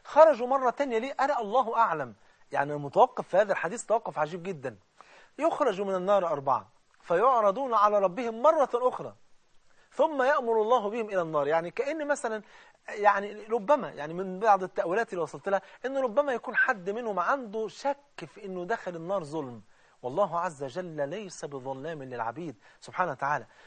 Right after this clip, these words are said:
فربنا سبحانه وتعالى حاسبهم مرة تانية، خلاص تيقنتوا أنتوا تستحقوا النار، يلا على النار. فهم راجعين للنار والملائكة بتسوقهم إلى النار، وإذا بواحد من الأربعة يستدير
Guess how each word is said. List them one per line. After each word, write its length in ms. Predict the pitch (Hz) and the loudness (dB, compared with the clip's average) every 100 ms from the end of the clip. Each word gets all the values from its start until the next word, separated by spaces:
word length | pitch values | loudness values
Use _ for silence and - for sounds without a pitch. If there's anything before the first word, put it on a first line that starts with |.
| - | -12
فربنا 480 | - 220 240 220 262 | 2 2 2 -2 -6
سبحانه 180 | - - | -6 -6
وتعالى 180 | 233 | -6
حاسبهم 420 | 214 254 302 247 233 | -6 -6 -4 -4 0
مرة 180 | 208 | -2
تانية، 200 | 180 190 | -2 -6
خلاص 300 | 175 226 302 | 2 4 2
تيقنتوا 600 | - 202 185 - 262 226 214 _ - | 2 4 4 2 0 -4 -14 _ -8
أنتوا 360 | 240 240 - 190 | -6 -6 -8 -8
تستحقوا 400 | - 202 - 220 | -4 -6 -4 -4
النار، 180 | 254 226 | -4 0
يلا 300 | 196 214 165 | 2 4 4
على 160 | 147 | 4
النار. 300 | 127 120 101 - _ - - _ - _ | 2 -8 -10 -12 _ -20 -20 _ -20 _
فهم 300 | - 233 349 | 4 4 6
راجعين 320 | 311 240 277 | 4 2 -4
للنار 400 | 269 208 214 233 - _ _ - | -4 -2 -2 -2 -6 _ _ -14
والملائكة 500 | 127 131 151 208 165 | -10 -6 -4 -4 -6
بتسوقهم 580 | 135 135 - 233 170 151 | -10 -10 -8 -8 -6 -4
إلى 100 | 139 | -4
النار، 280 | 151 214 226 _ - | -2 -2 -4 _ -16
وإذا 280 | 151 208 175 | -12 -8 -10
بواحد 580 | 139 135 190 - 135 131 | -10 -10 -10 -10 -12 -12
من 100 | 131 | -10
الأربعة 380 | 123 120 151 | -8 -4 -4
يستدير 720 | 143 208 - 190 170 262 165 | -4 -8 -8 -10 -6 -4 -4